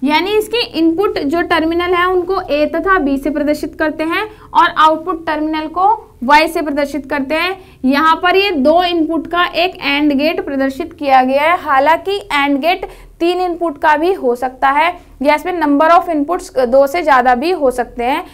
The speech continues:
but ये मिनिमम दो इनपुट और एक आउटपुट वाला हमने एंड गेट आपको प्रदर्शित किया है। तो आप देख रहे हैं इसमें जो इनपुट हैं वो दो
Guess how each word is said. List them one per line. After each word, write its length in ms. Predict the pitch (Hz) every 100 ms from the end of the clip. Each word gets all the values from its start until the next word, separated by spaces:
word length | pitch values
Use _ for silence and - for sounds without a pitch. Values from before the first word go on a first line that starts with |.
| - -
but 180 | 302 370
ये 80 |
मिनिमम 520 | 370 320 320 349 392 370
दो 240 | 277 330
इनपुट 460 | 330 330 302 381 381
और 240 | - 311 311
एक 420 | - 311 359 381
आउटपुट 480 | 320 294 294 302 302
वाला 400 | 277 277 349 415 - -
हमने 300 | 262 269 359 370
एंड 360 | 269 277 285
गेट 240 | 254 294 294
आपको 300 | 262 269 330
प्रदर्शित 560 | 277 233 226 233 220 -
किया 160 | 208
है। 160 | 208 214 214 - - -
तो 60 | 339
आप 360 | 330 320 370
देख 280 | 381 339 359
रहे 140 | 381 349
हैं 240 | 392 311
इसमें 300 | 320 320 381
जो 120 | 381 392
इनपुट 420 | 359 320 359 -
हैं 140 | 339 349
वो 120 | 403
दो 220 | 269 262